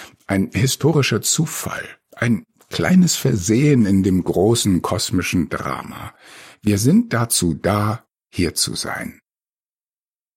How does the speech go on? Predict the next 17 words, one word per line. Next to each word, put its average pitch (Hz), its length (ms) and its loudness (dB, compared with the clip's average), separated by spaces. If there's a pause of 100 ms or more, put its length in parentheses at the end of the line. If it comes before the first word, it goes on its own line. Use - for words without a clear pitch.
(720)
Davis 80 440 0
hat - 260 -6
nicht - 300 -4
die 73 80 -2
Vorstellung 78 580 -2
vertreten, 85 520 -2
das 78 160 0
Universum 80 640 0
und 69 160 -4
das - 160 -2
menschliche - 420 -2
Leben 82 480 0
wären 82 340 0
das - 240 -6
Werk 80 320 -4
eines 73 300 -4
Schöpfergottes. - 960 -6